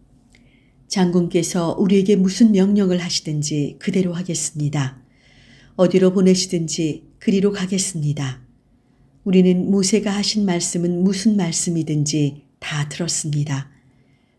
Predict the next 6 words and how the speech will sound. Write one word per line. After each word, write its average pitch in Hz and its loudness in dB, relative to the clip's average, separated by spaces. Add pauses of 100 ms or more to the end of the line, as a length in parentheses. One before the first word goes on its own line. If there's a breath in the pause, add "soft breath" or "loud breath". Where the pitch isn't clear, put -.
마찬가지로 160 -2 (260 loud breath)
우리는 202 4
장군께서 185 0
하시는 196 -4
말씀도 151 -4
듣겠습니다. 147 -6